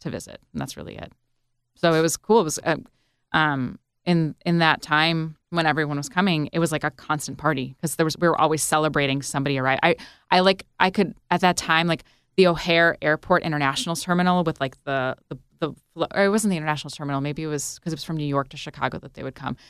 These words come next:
But all, like, the lights on that, like, long runway of, or that long walkway, um, like,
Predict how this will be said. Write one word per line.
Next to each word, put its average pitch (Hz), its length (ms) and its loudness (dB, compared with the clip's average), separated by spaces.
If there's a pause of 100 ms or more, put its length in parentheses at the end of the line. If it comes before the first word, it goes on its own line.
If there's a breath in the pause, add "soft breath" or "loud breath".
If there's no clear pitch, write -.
(160 soft breath)
But 165 100 0
all, 156 160 4
like, 156 180 -2
the 160 100 -2
lights 151 380 -2
on 151 100 -4
that, 135 140 -4
like, 135 140 -10
long 143 440 0
runway 143 580 -8 (400)
of, 143 260 -2 (100)
or 170 120 4
that 156 180 2
long 156 220 2
walkway, 156 400 0 (800)
um, 156 340 2
like, 175 200 0